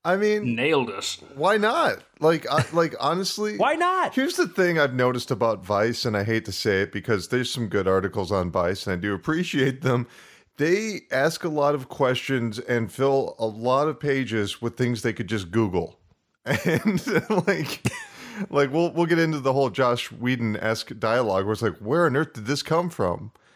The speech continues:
Speaker 1: It's like, well, you could just Google a screenwriter and see where he's from. You can see where he came from,
Speaker 3: Well
Speaker 1: <laughs> you know, but whatever. Vice, they gotta, they gotta get
Speaker 3: Colin
Speaker 1: clicks. They gotta get paid. I get it, you know?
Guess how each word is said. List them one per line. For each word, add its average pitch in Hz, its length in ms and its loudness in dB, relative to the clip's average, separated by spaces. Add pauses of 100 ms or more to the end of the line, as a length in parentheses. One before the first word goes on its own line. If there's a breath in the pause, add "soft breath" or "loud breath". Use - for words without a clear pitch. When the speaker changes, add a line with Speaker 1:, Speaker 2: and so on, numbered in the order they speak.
(140 soft breath)
Speaker 1:
It's - 80 -20
like, 104 120 -2
well, 104 120 2
you 101 40 0
could 95 120 -6
just 101 160 -8
Google 104 240 0
a 95 40 0
screenwriter 92 720 0
and 87 280 -6
see - 180 -8
where 92 160 0
he's 87 140 -2
from. 98 540 0 (1120 soft breath)
You 92 100 -10
can 90 100 -6
see 110 220 -2
where 98 160 2
he 92 80 -2
came 117 280 0
from, 113 360 0
Speaker 3:
Well 156 260 2 (120)
Speaker 1:
<laughs> - 120 -4
you 143 60 2
know, 104 180 0
but 95 260 0 (340)
whatever. 110 580 0 (480 loud breath)
Vice, 170 400 0
they 151 160 0
gotta, 143 240 4 (280)
they - 60 -16
gotta 202 160 2
get 143 80 4
Speaker 3:
Colin 131 140 0
Speaker 1:
clicks. - 420 -4
They 110 100 -8
gotta 120 140 2
get 110 140 -2
paid. 95 240 2
I 92 80 2
get 95 200 2
it, - 140 -6 (300)
you 101 100 -6
know? 104 160 -2